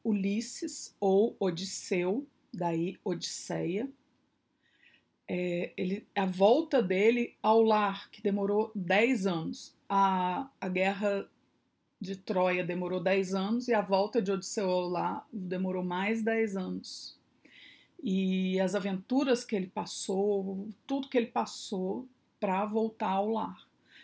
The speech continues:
Então ele é um personagem que vem da Guerra de Troia,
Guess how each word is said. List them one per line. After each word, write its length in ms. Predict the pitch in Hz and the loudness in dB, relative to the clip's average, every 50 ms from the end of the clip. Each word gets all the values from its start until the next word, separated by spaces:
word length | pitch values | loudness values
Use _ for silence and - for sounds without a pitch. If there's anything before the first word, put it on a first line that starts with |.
| _ _ | _ _
Então 160 | - 240 226 | 0 2 4
ele 100 | 233 240 | 4 6
é 40 | 240 | 4
um 40 | 240 | 4
personagem 1000 | 233 - 226 226 - - - 226 202 190 170 165 170 170 165 180 185 185 185 185 - _ _ _ | 4 2 2 2 0 -2 -2 -2 0 0 0 -2 -2 -4 -4 -4 -4 -4 -6 -6 -10 _ _ _
que 200 | - - - 220 | -10 -4 -4 -4
vem 520 | 180 180 170 180 196 208 233 262 311 339 311 | -4 -4 -2 -2 0 2 4 2 2 2 2
da 140 | 254 208 | 2 2
Guerra 300 | 196 190 180 - 175 196 | 2 0 -2 -4 -4 -6
de 120 | 175 185 214 | -8 -8 -8
Troia, 640 | - - - 226 208 190 185 190 196 220 269 302 | -10 -6 -2 0 0 0 0 0 -2 -2 -4 -6